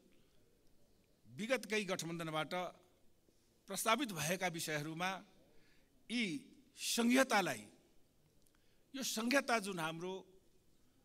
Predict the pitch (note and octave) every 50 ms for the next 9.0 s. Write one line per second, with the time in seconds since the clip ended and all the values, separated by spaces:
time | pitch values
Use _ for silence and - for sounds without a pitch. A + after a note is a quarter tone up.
0 | _ - - G#3+ B3 C4 A3 B3+ A#3+ B3+ F3+ D3+ F#3+ F3+ E3+ D#3+ D3 D#3+ D3 C#3
1 | - E3 F3+ G#3 G#3+ A3 A#3+ B3 A#3 C4+ - - - _ _ _ _ _ - _
2 | _ _ _ _ _ _ - G3+ A3+ B3 G#3+ A3+ A3+ A3+ A3 G3 D3+ B2+ - -
3 | - - - _ _ _ _ _ - F3+ E3+ F3+ G#3+ A3+ B3+ B3 B3 - A3 A3
4 | G#3+ G#3 G#3 G3+ G3+ - - - - - - _ _ _ _ _ _ - _ _
5 | _ _ - - - G#3+ F#3 - - A3 - F3+ F3+ F#3+ F#3+ F3 F#3 F#3+ G3 G3+
6 | G3+ G#3 G#3 G#3 A3 - - F#3 G3 G3+ G#3 F#3+ F3+ - - - - - - _
7 | - - - - - _ - _ _ - - G3 A#3 C#4+ D#4+ D#4 C#4+ A#3 - G#3+
8 | A3+ A#3 G#3+ F#3 F#3 F#3 G3 F3+ F3 F#3 F3+ F3 E3 E3 E3+ E3+ E3 - -